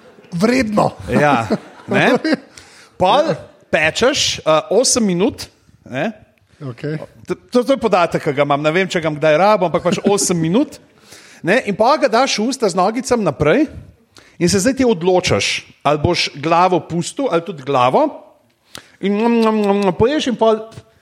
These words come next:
Speaker 2: ne, to je bil ta sound teh kosti ven, ne.
Speaker 1: In kaj, ker to weird zgleda,
Speaker 2: Zdaj, zdaj
Speaker 1: si
Speaker 2: pa
Speaker 1: moraš
Speaker 2: tri, tri stvari so. Prva je ta spokorniška, ne,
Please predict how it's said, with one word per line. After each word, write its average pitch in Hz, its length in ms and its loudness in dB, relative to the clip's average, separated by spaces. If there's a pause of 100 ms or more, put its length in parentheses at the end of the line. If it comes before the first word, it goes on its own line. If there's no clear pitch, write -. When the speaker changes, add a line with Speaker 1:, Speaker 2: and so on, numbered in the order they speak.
(120)
Speaker 2:
ne, 180 140 2
to 196 100 0
je 190 60 0
bil 180 100 0
ta 185 160 2
sound 180 320 0
teh 175 220 -2
kosti - 400 -4
ven, 90 320 -4
ne. 120 320 -6
Speaker 1:
In 170 100 -2
kaj, 202 160 0
ker 180 140 0
to 233 160 2
weird 208 340 0
zgleda, 185 300 2
Speaker 2:
Zdaj, 196 100 2
zdaj 240 80 2
Speaker 1:
si 196 80 -4
Speaker 2:
pa - 80 2
Speaker 1:
moraš 160 120 -4
Speaker 2:
tri, 233 260 2
tri 208 260 0
stvari 131 380 -2
so. 131 140 -4
Prva 240 260 2
je 233 80 -2
ta 202 160 0 (160)
spokorniška, 135 920 -2
ne, 120 200 -4